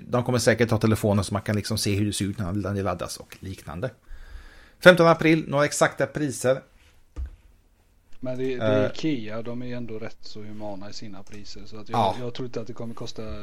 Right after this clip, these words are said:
Speaker 2: tiotusen för att köpa en
Speaker 1: Nej.
Speaker 2: lampa.
Speaker 1: Eh, nu, nu till en början är det, precis som Niklas sa, en golvlampa, en bordslampa, om man kan kalla det så. Eh, och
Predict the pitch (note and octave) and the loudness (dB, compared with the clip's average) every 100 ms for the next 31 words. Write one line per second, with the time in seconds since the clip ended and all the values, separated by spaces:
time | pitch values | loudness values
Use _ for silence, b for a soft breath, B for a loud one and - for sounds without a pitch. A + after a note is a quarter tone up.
0 | G#2 G2+ - A#2 G2+ G2 G2+ G2 A2+ G#2+ | -10 -12 -10 -10 -10 -10 -10 -10 -10 -10
1 | G#2+ G#2+ G2+ G2+ G#2 D2 A#1+ - G2+ _ | -10 -10 -8 -2 0 0 -2 -8 -14 _
2 | _ b b b b b b - G#2 A2 | _ b b b b b b 0 4 4
3 | D#3 D#3+ E3 D#3+ D#3 D3+ D#3+ C#3 C3 A#2+ | 4 4 4 6 4 6 8 8 6 4
4 | A#2 A2+ A2+ A2+ G#2+ G#2+ F#2+ A2+ C3 D3 | 2 2 0 0 0 2 2 4 4 6
5 | A#2 G#2 G#2 D#3+ F#3+ - _ - A2+ G#2 | 6 4 4 2 2 -2 _ -4 -2 -2
6 | F#2+ F2 F#2+ C3 G#2 - - G2 F2 D2 | -2 -2 0 0 0 -4 -6 -4 -4 -4
7 | - C3 - G#2 G#2 G2+ F#2+ A2+ A2 G2+ | -2 -4 -2 -4 -2 -4 -4 0 2 2
8 | G#2 A2+ A2+ A2+ b b b b b b | 2 0 0 -2 b b b b b b
9 | b _ - F#2 F2 E2 - B2+ A#2 | b _ -2 2 2 0 0 2 2